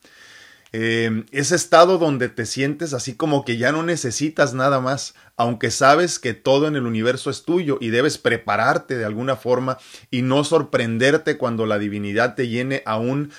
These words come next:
de mayores bendiciones. Ahí precisamente me encuentro yo en este momento. Esa plenitud,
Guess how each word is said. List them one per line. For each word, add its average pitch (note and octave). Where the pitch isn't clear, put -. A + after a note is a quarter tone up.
de A2+
mayores A#2+
bendiciones. B2
Ahí B2+
precisamente A#2+
me A2
encuentro G#2+
yo G2
en G2+
este G2
momento. E2
Esa C#3+
plenitud, D3+